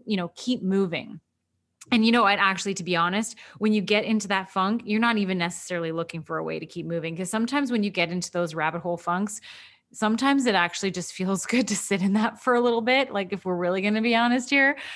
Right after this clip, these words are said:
sometimes it feels good to feel shitty and you just wanna feel shitty and you just wanna, like, you want everybody to know it kind of thing.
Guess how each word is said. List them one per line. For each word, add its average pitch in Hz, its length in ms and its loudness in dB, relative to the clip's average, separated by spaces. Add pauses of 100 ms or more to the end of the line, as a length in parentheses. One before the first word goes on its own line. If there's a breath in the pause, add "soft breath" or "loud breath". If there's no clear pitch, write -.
(180 loud breath)
sometimes 294 420 0
it 330 160 0
feels 311 240 2
good 311 180 -2
to 277 60 -6
feel 240 220 0
shitty 175 400 -2
and 202 120 0
you 220 80 2
just 254 180 -4
wanna 262 140 0
feel 285 220 -2
shitty 226 300 -2
and 202 100 0
you 190 60 -2
just 208 200 -6
wanna, 233 200 0
like, 214 280 -2
you 214 120 -2
want 220 160 2
everybody 220 380 0
to 214 100 0
know 233 240 4
it - 140 0
kind 175 180 -4
of 165 100 -6
thing. - 220 -10